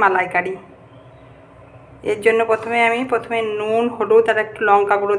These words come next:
দিয়ে চিংড়ি মাছগুলো একটু ম্যারিনেট করে নিলাম। আর চিংড়ি মাছগুলোর সাইজ খুব একটা বড় না।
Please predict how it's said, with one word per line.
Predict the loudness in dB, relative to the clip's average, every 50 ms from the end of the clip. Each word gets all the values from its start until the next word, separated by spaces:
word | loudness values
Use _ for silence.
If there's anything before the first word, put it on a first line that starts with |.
| -2
দিয়ে | 0 0 0 0 0 -4 -8 -18 -20 -18 -12
চিংড়ি | -10 -8 -4 -2 -2 0 0 2 2
মাছগুলো | 2 2 2 0 -4 -2 -2 -2 -2
একটু | -2 -6 -8 -8 -8 -8 -10 -20 -20 -20 -20 -20 -20 -20 -18 -10 -4 0
ম্যারিনেট | 0 2 2 2 0 0 0 -2
করে | -4 -4 -4 -4
নিলাম। | -4 -2 -2 -2 -4 -6 -12 -16 -20 -20 -20 -20 -20 -20 -20 -20 -20 -20 -20 -20 -20 -20 -20 -20 -20 -20 -20 -20 -20 -20 -20 -20 -20 -20 -20 -20 -20 -20 -20 -20 -20 -20 -20 -20 -20 -20 -20 -20 -20 -20 -20 -20 -20 -20 -20 -20 -20 -20 -20 -20 -20 -20 -20 -20 -20 -20 -20 -20 -20 -20 -20 -20 -20 -20 -20 -20 -20 -20 -20 -20 -20 -20 -20 -20 -20 -20 -20 -20 -20 -20 -20 -18 -14
আর | -14 -14 -8 -4
চিংড়ি | -2 -2 0 0 0 2 2
মাছগুলোর | 2 2 0 -2 -4 -4 -4 -6 -2
সাইজ | 0 2 2 2 0 -2 -6 -10 -4
খুব | 0 2 2 2
একটা | 2 2 0 2 4 4
বড় | 4 4 4 4 4
না। | 4